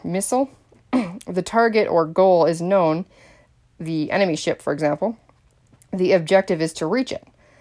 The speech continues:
Most have a propulsion system towards the tar-, m-, it must have a propulsion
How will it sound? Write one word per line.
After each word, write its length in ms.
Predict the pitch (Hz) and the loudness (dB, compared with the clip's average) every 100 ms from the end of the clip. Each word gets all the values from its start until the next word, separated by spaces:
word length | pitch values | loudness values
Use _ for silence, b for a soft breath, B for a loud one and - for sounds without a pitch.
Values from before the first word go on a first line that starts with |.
| b b | b b
Most 380 | 190 190 262 - | 2 2 2 0
have 240 | 196 175 | 2 4
a 180 | 160 160 | 4 2
propulsion 640 | 160 175 - - 214 190 160 | 0 -6 -6 -2 0 0 -2
system 500 | 160 147 175 262 262 - | -4 -4 -2 -2 -4 -8
towards 500 | 190 170 165 165 - | -2 2 4 2 -4
the 200 | - 170 | -10 -6
tar-, 180 | 175 - - - - _ _ - | -6 -6 -16 -20 -20 _ _ -6
m-, 140 | 180 | -2
it 200 | - 180 | -2 0
must 260 | 202 247 254 | 2 0 2
have 180 | 202 147 | 2 4
a 100 | 143 | 2
propulsion 680 | - - 160 156 151 151 | -2 0 0 2 0 -2